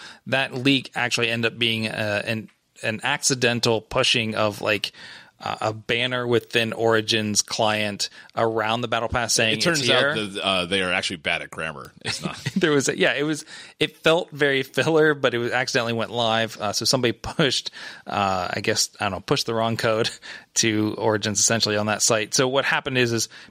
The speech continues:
Speaker 1: people kind of freaked out and they went online and then Origins took it down and then most people weren't able to confirm it and then called it fakes. They came out and
Speaker 2: Because of
Speaker 1: said,
Speaker 2: those typos.
Speaker 1: Yeah, because of the typos, they're like, "Someone just did a horrible job of editing this."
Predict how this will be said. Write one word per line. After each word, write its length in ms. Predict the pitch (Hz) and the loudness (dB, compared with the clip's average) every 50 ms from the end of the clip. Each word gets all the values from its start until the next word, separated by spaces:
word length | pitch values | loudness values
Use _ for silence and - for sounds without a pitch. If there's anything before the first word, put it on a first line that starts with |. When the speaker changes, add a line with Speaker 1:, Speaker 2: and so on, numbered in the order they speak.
| - | -4
Speaker 1:
people 200 | - 160 151 147 | -2 0 0 0
kind 160 | 120 - 135 110 | 0 -2 -2 -4
of 80 | 101 | -2
freaked 300 | - - 135 120 - - | 0 0 0 0 0 0
out 240 | 165 160 160 147 123 | 2 2 2 0 -2
and 80 | 101 120 | -2 -2
they 80 | 127 123 | 0 2
went 160 | 123 127 127 | 2 2 2
online 640 | 120 120 120 120 120 117 117 117 120 120 120 113 | 2 2 0 0 2 2 4 4 4 2 0 -2
and 160 | - 107 117 | -4 -2 0
then 160 | 117 113 110 98 | 0 0 2 2
Origins 340 | 113 123 120 117 117 110 | 2 2 2 2 2 2
took 140 | - 117 107 | 2 2 0
it 80 | 110 101 | 0 0
down 400 | 95 110 110 110 110 107 104 104 | 0 0 2 2 2 2 2 0
and 140 | 98 107 110 | 0 0 0
then 220 | 110 110 110 101 - | -2 -2 -4 -6 -2
most 240 | - 131 127 123 - | 0 0 0 0 0
people 160 | 143 123 120 | -2 -2 0
weren't 180 | 113 123 123 120 | 2 2 2 2
able 140 | 113 110 104 | 0 0 -2
to 60 | 101 | -2
confirm 460 | - 113 - - 240 240 233 220 220 | -4 -8 -2 2 2 2 2 2 0
it 140 | 214 180 - _ - | 0 -2 -4 _ -4
and 100 | 143 139 | -2 0
then 100 | 131 117 | 0 0
called 200 | - 123 117 110 | 0 0 0 0
it 100 | 104 - | -2 0
fakes. 480 | - - 214 196 190 190 - - - - - - - - - _ - | 2 4 4 4 2 0 -2 -2 -2 -4 -8 -18 -20 -20 -20 _ -4
They 100 | - 180 | -2 0
came 180 | - 185 175 175 | 0 0 0 2
out 100 | 165 156 | 2 0
and 100 | 143 117 | 2 2
Speaker 2:
Because 40 | |
of 60 | 156 147 | 4 4
Speaker 1:
said, 120 | 139 135 | 4 4
Speaker 2:
those 100 | 120 - - 113 98 87 - | 2 0 -2 -2 -2 -2 -4
typos. 320 | 80 67 62 - - - | -8 -14 -12 -12 -4 0
Speaker 1:
Yeah, 160 | 151 135 107 - - - - - 151 139 | 0 0 0 0 -4 -14 -16 -14 -6 -4
because 300 | 127 131 - 170 170 160 | -4 0 2 2 2 4
of 60 | 147 | 4
the 60 | 123 117 | 2 2
typos, 400 | - 139 139 131 120 110 104 101 | 2 0 2 2 2 0 2 2
they're 80 | 113 | 2
like, 180 | 107 104 95 - | 2 2 0 0
"Someone 280 | - - 139 127 120 | 0 0 2 2 2
just 160 | 113 110 104 - | 0 0 0 0
did 140 | 110 104 | 0 0
a 80 | 104 92 | 0 0
horrible 300 | - 110 107 104 98 98 | 0 0 0 0 0 -2
job 260 | 87 110 98 92 95 | 0 0 0 0 0
of 80 | 95 85 | -2 -2
editing 420 | 80 92 110 110 113 117 117 117 | -2 -2 0 0 0 0 0 2
this." 360 | 113 113 117 117 - - - | 2 2 4 4 2 2 -2